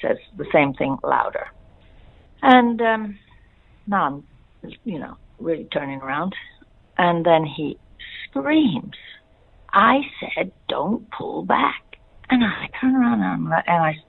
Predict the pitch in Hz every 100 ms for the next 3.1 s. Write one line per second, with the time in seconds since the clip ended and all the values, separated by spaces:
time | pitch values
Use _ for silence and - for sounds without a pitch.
0 | _ - - 185 165 160 202 226 240 220
1 | 196 233 285 - - 269 415 392 - -
2 | _ - 170 - - - - - - 302